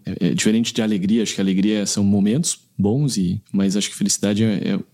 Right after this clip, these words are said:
pra mim tem muito a ver com, com paz interior, paz de espírito, paz com Deus, paz com a, com a família. E pra mim é isso.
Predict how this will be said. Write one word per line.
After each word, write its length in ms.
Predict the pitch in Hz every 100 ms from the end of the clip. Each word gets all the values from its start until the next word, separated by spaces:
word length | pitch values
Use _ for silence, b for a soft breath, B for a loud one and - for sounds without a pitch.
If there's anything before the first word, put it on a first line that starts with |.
| -
pra 120 | 101
mim 220 | 101 110
tem 140 | 107 107
muito 200 | 110 113
a 40 |
ver 100 | 107
com, 260 | 107 107 98
com 200 | - 95
paz 640 | - 92 92 90 - -
interior, 440 | 90 - 85 85
paz 360 | 82 87 85 80
de 60 | 80
espírito, 680 | - 85 78 - - 90 -
paz 300 | - 82 78
com 160 | - 80
Deus, 320 | 80 85 85
paz 240 | - 82
com 100 | -
a, 180 | 82 104 -
com 80 | -
a 20 |
família. 560 | - 87 85 80 82 98
E 60 | -
pra 160 | -
mim 140 | 92 104
é 20 |
isso. 340 | 92 - -